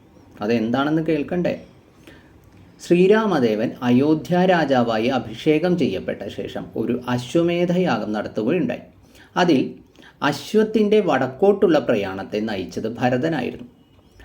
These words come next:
അങ്ങനെ അയോധ്യയിൽ നിന്ന് തിരിച്ച് ആറുമാസം കഴിഞ്ഞപ്പോൾ അശ്വം ഭാരതവർഷത്തിൻ്റെ അതിർത്തിയായ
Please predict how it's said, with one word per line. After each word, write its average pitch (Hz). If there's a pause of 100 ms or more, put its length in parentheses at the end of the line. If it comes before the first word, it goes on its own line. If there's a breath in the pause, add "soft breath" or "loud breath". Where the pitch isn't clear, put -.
(160 soft breath)
അങ്ങനെ 139 (480 soft breath)
അയോധ്യയിൽ 180
നിന്ന് 127
തിരിച്ച് 104 (380 loud breath)
ആറുമാസം 151
കഴിഞ്ഞപ്പോൾ 95 (240)
അശ്വം 120 (320 loud breath)
ഭാരതവർഷത്തിൻ്റെ 147 (800 loud breath)
അതിർത്തിയായ 127